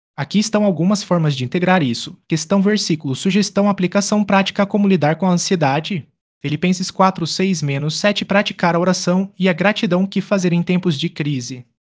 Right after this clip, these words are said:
Salmos quarenta e seis, um menos três. Buscar apoio na comunidade. Como ser mais generoso?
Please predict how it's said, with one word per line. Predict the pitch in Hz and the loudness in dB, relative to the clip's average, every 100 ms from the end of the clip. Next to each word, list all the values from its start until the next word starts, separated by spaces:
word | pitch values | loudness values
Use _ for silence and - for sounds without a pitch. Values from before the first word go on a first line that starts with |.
| - | 0
Salmos | 202 220 | 2 2
quarenta | - 202 214 214 | 2 2 2 0
e | |
seis, | 185 180 151 | 0 0 2
um | 170 | 4
menos | 185 139 135 135 | 4 2 -2 -4
três. | - 160 175 | -2 0 0
Buscar | 165 180 - 165 | 0 0 0 -2
apoio | 170 180 180 | 2 2 2
na | 165 | 2
comunidade. | 180 202 190 139 139 151 | 0 0 2 4 2 0
Como | 156 202 | -2 -2
ser | 196 175 | 0 0
mais | 139 151 | 0 0
generoso? | 147 139 131 135 170 180 139 | 0 0 0 0 0 -2 -6